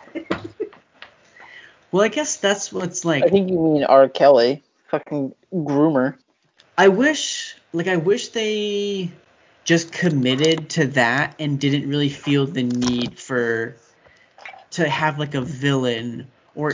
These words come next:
Speaker 1: like, some conflict that they're trying to fight, because it's done so s-, poorly and so fla-, like, so sloppy. Um, like, what, like,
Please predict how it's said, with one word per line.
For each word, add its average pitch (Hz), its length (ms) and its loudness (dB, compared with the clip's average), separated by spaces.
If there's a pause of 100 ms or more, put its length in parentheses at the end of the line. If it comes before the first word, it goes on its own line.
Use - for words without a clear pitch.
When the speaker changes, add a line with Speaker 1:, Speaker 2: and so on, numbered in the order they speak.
Speaker 1:
like, 143 200 -6
some 160 500 -2
conflict 143 520 -8
that 139 60 -14
they're 131 120 -4
trying 131 260 -6
to 123 80 -6
fight, 117 500 -6
because 147 480 -4 (1080)
it's 165 220 -4
done 220 280 -2
so 185 220 -4
s-, - 180 -4 (200)
poorly 147 640 -2 (180)
and 139 160 -4
so 151 320 0
fla-, 143 480 -4
like, 135 200 -8 (360)
so - 320 -2
sloppy. 135 840 -4 (1120)
Um, 131 680 0 (600)
like, 165 260 2
what, 156 320 -2
like, 147 240 -12